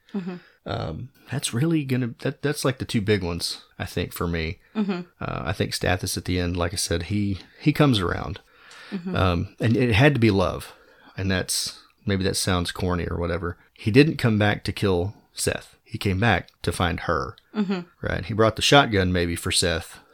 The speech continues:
Speaker 2: but he came back to try to save her. And even after he lo-, loses a hand and a foot, he still fights to save her
Speaker 1: Mm-hmm.
Speaker 2: because she was gonna die. At that point, he was no longer in any danger, really. He could have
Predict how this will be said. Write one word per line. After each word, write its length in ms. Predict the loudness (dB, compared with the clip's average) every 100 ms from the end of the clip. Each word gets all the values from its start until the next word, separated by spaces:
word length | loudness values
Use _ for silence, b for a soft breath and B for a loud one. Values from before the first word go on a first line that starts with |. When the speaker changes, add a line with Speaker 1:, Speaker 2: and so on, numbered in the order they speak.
| b b
Speaker 2:
but 280 | -2 0 -2
he 80 | -2
came 240 | 0 4
back 160 | 4 2
to 60 |
try 180 | 0 2
to 80 | 2
save 240 | 0 -2
her. 280 | -2 -4 -6 b b b b -2
And 140 | 2
even 160 | 4 4
after 280 | 2 0
he 140 | -2 0
lo-, 240 | 2 2 4
loses 340 | 4 4 4
a 40 | 0
hand 340 | 2 2 2
and 100 | -2
a 60 | -4
foot, 340 | 2 2 2 b b b b b
he 140 | -6 -4
still 280 | 0 2 2
fights 560 | 2 0 0 -4 -4 _
to 160 | -4 -4 -4 _
save 260 | 0 0 2
her 300 | 2 2 -4 _ 0
Speaker 1:
Mm-hmm. 300 | 2 2 0
Speaker 2:
because 240 | -2 2
she 140 | 4
was 120 | 4 8
gonna 220 | 8 6
die. 380 | 2 2 0 -6 b b b b -8
At 80 | 4
that 160 | 4 6
point, 200 | 2 6
he 100 | 6
was 160 | 6
no 120 | 4
longer 340 | 4 4 4 2
in 100 | 2
any 140 | 0
danger, 540 | 0 0 0 -2 -4 -2
really. 300 | 0 0 -2
He 120 | -2
could 160 | 0 2
have 200 | 2